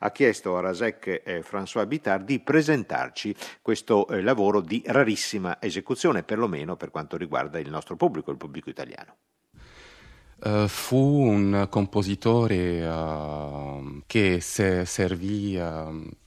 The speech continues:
Speaker 2: alla corte francese, eh, di, di Cipro, i, ehm, diciamo, dopo la caduta dei, ehm, del, ehm,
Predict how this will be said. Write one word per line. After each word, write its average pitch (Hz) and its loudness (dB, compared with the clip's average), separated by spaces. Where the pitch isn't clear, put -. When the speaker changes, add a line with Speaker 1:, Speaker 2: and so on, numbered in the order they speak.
Speaker 2:
alla 90 0
corte 120 2
francese, 87 -2
eh, 82 -4
di, 82 -6
di 85 -4
Cipro, 82 -4
i, 78 -6
ehm, 73 -10
diciamo, 82 -2
dopo 87 2
la 73 -2
caduta 104 4
dei, 82 0
ehm, 80 -2
del, 82 0
ehm, 80 -4